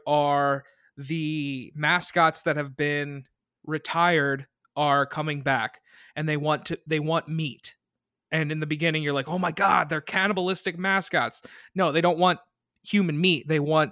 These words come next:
meet and greets. Like, they, they miss meeting the ca-, meeting the people in the park, but they come up and they're all, like, torn, like, torn flesh and stuff like that. So everybody's scared of 'em, even though they just wanna do meet and greets again.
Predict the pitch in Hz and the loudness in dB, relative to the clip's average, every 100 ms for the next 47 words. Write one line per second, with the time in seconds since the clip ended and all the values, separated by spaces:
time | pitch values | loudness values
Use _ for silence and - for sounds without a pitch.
0 | _ 165 180 143 127 120 110 - - _ | _ -2 -2 -2 -6 -6 -6 -10 -12 _
1 | _ - 165 165 151 151 143 156 175 175 | _ -4 0 2 2 2 0 2 4 4
2 | - - 165 180 185 180 160 143 - 165 | 2 -2 2 4 4 4 0 -4 -6 -6
3 | - 160 170 190 170 143 - 160 160 147 | -6 -4 0 2 2 0 -6 -10 -6 -4
4 | 139 127 - 143 120 _ _ - - - | -4 -6 -4 -2 -2 _ _ -20 -20 -6
5 | 165 156 147 170 170 165 160 139 139 147 | -4 -2 -4 -2 2 2 2 -2 2 2
6 | 151 147 139 123 _ _ _ _ _ _ | 4 4 2 0 _ _ _ _ _ _
7 | - - 190 180 175 170 160 147 139 120 | -10 0 4 6 4 2 -4 0 -2 -2
8 | - 190 175 170 - 165 165 165 - 160 | -2 0 0 -4 -2 2 2 2 -2 -6
9 | 147 175 160 156 143 156 147 - 156 165 | -4 -4 -2 -2 0 2 2 0 -4 0
10 | 156 131 - 175 180 151 131 127 156 156 | -2 -2 -2 4 4 4 -2 -4 -6 -4
11 | 156 147 143 156 151 139 151 143 135 135 | -2 -2 -2 -2 -4 -4 -2 -2 -2 -2
12 | 151 147 135 131 123 127 - - | -2 -4 -4 -4 -4 -8 -12 -12